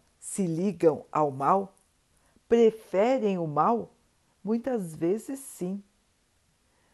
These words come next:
Mas não é por isso, irmãos, que nós vamos fazer o mesmo para com eles. Se nós somos cristãos,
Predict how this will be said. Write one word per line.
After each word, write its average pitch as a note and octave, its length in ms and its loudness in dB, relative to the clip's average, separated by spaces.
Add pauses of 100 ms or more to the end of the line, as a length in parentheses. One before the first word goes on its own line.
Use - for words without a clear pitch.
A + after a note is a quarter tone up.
Mas D#3+ 260 -4
não E3 220 0
é D#3+ 60 2
por D#3+ 280 -2
isso, G#3 400 -2
irmãos, C#3+ 520 -4
que - 180 -4
nós F3+ 920 -2 (540)
vamos F3 380 -2
fazer F3+ 440 -2
o F#3 60 -2
mesmo D#3+ 760 -6 (300)
para E3 220 -2
com F#3+ 300 -8
eles. G3+ 600 -6 (3500)
Se - 260 -6
nós F#3 300 0
somos F#3+ 420 0
cristãos, E3+ 1080 0